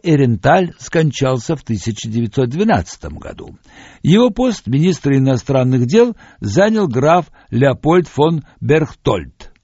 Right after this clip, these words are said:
Этот человек, умерший при гитлеровском режиме в самый разгар Сталинградской битвы, перед смертью уничтожил все свои бумаги, вместе с ними сокрыв и свои преступления.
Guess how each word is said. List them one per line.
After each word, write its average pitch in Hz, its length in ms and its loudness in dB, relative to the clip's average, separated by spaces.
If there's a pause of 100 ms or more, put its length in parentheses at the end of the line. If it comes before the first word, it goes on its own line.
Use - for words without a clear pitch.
(500)
Этот 208 340 0
человек, 151 580 0
умерший 156 520 0
при 151 220 4
гитлеровском 123 720 -2
режиме 143 640 0
в - 60 -20
самый 180 380 0
разгар 123 420 -2
Сталинградской 113 720 -4
битвы, 104 500 -4 (500)
перед 170 280 2
смертью 226 540 0
уничтожил 190 760 0
все 220 260 -4
свои 185 320 0
бумаги, 127 640 0 (440)
вместе 110 460 0
с - 140 -12
ними 208 340 0 (240)
сокрыв 196 640 0
и 196 100 -6
свои 123 380 -2
преступления. 71 880 -10